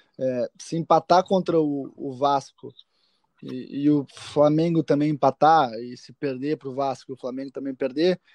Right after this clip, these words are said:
o Inter segue precisando vencer o Flamengo, hum,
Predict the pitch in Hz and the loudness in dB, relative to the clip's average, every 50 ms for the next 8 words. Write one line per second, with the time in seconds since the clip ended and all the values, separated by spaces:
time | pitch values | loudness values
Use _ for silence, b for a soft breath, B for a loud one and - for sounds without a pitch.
0 | _ _ _ - 151 165 175 156 202 185 - _ _ - - - 190 185 185 180 | _ _ _ 0 2 2 2 2 0 0 -2 _ _ -20 -2 0 2 2 2 0
1 | 165 - 185 160 - 190 190 196 180 190 185 170 - 190 185 175 - 196 175 165 | -4 -10 -10 -6 -6 -6 -6 -2 -2 -2 -2 -2 -2 -4 -4 -2 -2 -4 -4 -2
2 | 160 165 180 185 180 180 180 180 156 160 160 160 160 151 127 143 151 123 101 _ | -6 -8 -8 -8 -6 -6 -6 -8 -8 -12 -18 -18 -18 -18 -18 -20 -20 -20 _ _
3 | _ | _